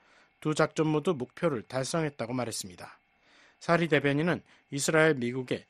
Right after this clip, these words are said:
침략과 모든 국가 민족들을 예속시키려는 이들의 계획에 맞서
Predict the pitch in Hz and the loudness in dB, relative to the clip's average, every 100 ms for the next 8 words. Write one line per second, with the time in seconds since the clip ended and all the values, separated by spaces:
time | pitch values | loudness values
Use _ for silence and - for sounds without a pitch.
0 | _ - 175 170 143 - 139 - - - | _ -6 -2 0 -2 -2 -6 -6 -16 -20
1 | _ - 131 160 165 - 120 - 151 117 | _ -4 0 2 0 -2 -6 2 2 2
2 | 117 135 - 131 143 117 117 139 139 - | -2 -6 -4 -2 0 0 -2 -4 -6 -10
3 | - 123 117 135 143 123 139 151 - 131 | -12 -8 -2 0 0 -2 -2 -2 -2 -4
4 | 147 143 123 107 - | -2 -2 -4 -6 -10